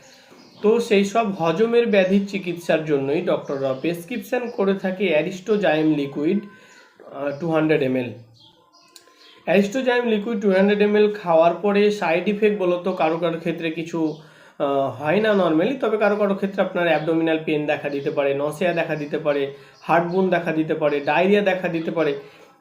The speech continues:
স্টোমাক আপসেট দেখা দিতে পারে, স্কিন র‍্যাশ দেখা দিতে পারে, স্কিন চুলকাতে পারে, গলা এবং পেট জ্বালা করতে পারে, এসবই normally সাইড ইফেক্ট দেখা যেতে পারে। সেই সাইড ইফেক্টগুলো চিকিৎসার প্রয়োজন হয় না, সময়ের সাথে সাথে ঠিক হয়ে যায়। তবে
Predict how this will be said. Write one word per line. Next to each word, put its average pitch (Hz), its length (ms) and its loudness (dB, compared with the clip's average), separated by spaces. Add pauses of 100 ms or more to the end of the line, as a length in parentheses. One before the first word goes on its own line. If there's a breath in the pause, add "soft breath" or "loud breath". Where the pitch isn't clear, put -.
স্টোমাক 214 420 2
আপসেট 196 300 0
দেখা 170 240 2
দিতে 160 200 0
পারে, 151 400 0
স্কিন 214 340 -2
র‍্যাশ 190 260 4
দেখা 175 200 2
দিতে 165 180 -4
পারে, 160 260 0
স্কিন 170 320 -4
চুলকাতে 175 460 0
পারে, 147 360 0 (340 loud breath)
গলা 175 400 6
এবং 175 380 2
পেট 175 240 2
জ্বালা 160 260 4
করতে 160 340 -6
পারে, 151 200 0
এসবই 262 260 -4
normally 220 380 0
সাইড 190 300 -2
ইফেক্ট 196 280 -2
দেখা 180 260 -2
যেতে 175 200 -6
পারে। 139 320 -6 (600 loud breath)
সেই 196 80 -4
সাইড 214 300 2
ইফেক্টগুলো 226 580 0
চিকিৎসার 214 400 -2 (100)
প্রয়োজন 214 340 2
হয় 202 160 2
না, 208 100 0
সময়ের 190 300 -4
সাথে 190 220 -2
সাথে 190 220 -4
ঠিক 254 260 -8
হয়ে 208 120 2
যায়। 160 200 0
তবে 214 280 4